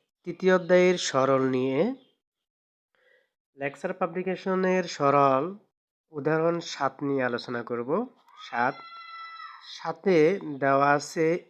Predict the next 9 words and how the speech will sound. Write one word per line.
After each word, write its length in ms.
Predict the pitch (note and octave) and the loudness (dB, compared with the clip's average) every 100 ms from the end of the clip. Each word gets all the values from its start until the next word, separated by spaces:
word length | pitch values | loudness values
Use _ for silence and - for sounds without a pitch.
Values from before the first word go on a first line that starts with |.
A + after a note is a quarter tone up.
| F#3+ E3+ | -2 2
এ 60 | F3 F#3 F#3 E3+ | 4 4 2 2
বার 320 | C3+ C3+ C3+ C3+ C3+ | 4 6 4 2 -2
প্লাস 340 | D3 D3 D3+ D3+ - | 2 2 2 -2 -12
সি 260 | - D#3+ F3 G#3+ A3 _ _ _ _ | -8 -4 -4 -4 -10 _ _ _ _
হোল 200 | C3+ D3+ D#3 | 2 2 4
বার 300 | C3+ C3 E3 - - - - - - - - - | 2 2 0 -6 -18 -16 -18 -18 -18 -16 -12 -10
প্লাস 400 | - C3+ C#3+ F3 F3+ - C3+ | 2 6 8 6 2 -10 -4
বি 200 | D3+ E3+ F#3 F#3+ | -2 0 0 -2
প্লাস 400 | - C#3 D3 F3+ | 2 6 8 6